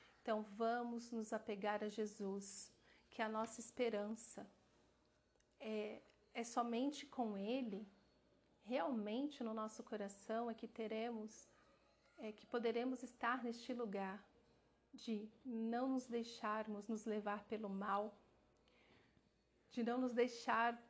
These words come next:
é, irritar com tais pessoas. Porque uma pessoa avarenta é uma pessoa muito difícil de se conviver.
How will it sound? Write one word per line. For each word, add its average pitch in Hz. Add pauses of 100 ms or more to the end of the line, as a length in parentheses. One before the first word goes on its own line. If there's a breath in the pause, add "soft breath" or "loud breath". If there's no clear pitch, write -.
(200)
é, 226
irritar 240
com 220
tais 214
pessoas. 208
Porque -
uma 302
pessoa 285
avarenta 240
é -
uma 233
pessoa 254
muito 466
difícil 208
de -
se -
conviver. 196